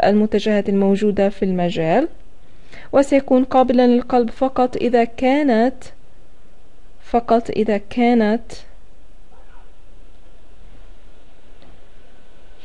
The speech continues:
فقط إذا كانت صورة درجة الصف المنخفض للمصفوفة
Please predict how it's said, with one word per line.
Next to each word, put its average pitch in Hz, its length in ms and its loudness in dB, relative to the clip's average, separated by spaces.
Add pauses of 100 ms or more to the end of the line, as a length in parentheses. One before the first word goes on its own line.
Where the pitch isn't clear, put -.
(140)
فقط 214 600 0
إذا 196 260 0 (140)
كانت 240 560 4 (1000)
صورة 285 400 4
درجة 208 480 4
الصف 226 300 0
المنخفض 202 640 0
للمصفوفة 262 640 2